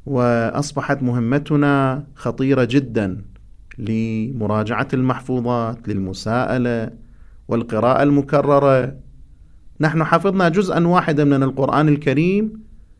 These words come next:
يعني إحدى وعشرين صفحة من القرآن الكريم، كل هذه في الجزء الأول، وحري بنا أن نراجع هذا الجزء مراجعة كثيرة.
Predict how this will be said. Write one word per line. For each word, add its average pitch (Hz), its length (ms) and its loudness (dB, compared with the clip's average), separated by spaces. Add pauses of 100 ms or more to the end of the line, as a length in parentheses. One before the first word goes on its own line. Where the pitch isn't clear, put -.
(440)
يعني 131 340 2
إحدى 156 220 2
وعشرين 151 540 2
صفحة 156 360 0
من 135 140 2
القرآن 127 480 0
الكريم، 143 600 -2 (340)
كل 185 220 2
هذه 170 400 4
في 151 100 -4
الجزء 131 300 2
الأول، 117 540 2 (600)
وحري 147 540 2
بنا 147 320 2
أن 120 100 2
نراجع 123 500 2 (200)
هذا 120 120 -2
الجزء 127 340 0
مراجعة 120 520 0
كثيرة. 107 720 -2